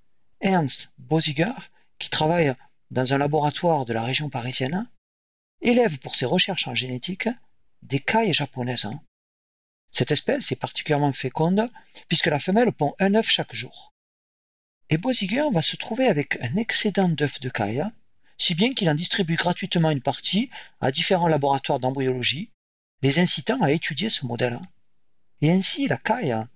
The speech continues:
qui fait partie de la même famille que le poulet, est introduite comme matériel en embryologie.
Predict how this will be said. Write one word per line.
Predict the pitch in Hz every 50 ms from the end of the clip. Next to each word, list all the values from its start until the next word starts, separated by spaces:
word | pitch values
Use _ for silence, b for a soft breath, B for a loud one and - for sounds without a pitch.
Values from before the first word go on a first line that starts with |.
| _ _ _ _ _ _ _ _
qui | - 139
fait | - 131
partie | - 123 - - - 147
de | 113
la | 107
même | 117 139 143
famille | - - 139 135 147 143 -
que | - 117
le | 107
poulet, | - - - - 147 202 277 - _ _ _ _ _ _ _ _ _ _ _ _ -
est | 247 - -
introduite | 220 202 - - 147 - 117 120 - 160 165 214 - - - _ _ _ _
comme | - 262 247
matériel | 208 208 190 - - 156 120 104 95 92 - - _ _ _ _ _ _ _ -
en | 190 196 190
embryologie. | 180 170 151 147 135 127 123 127 131 - - 165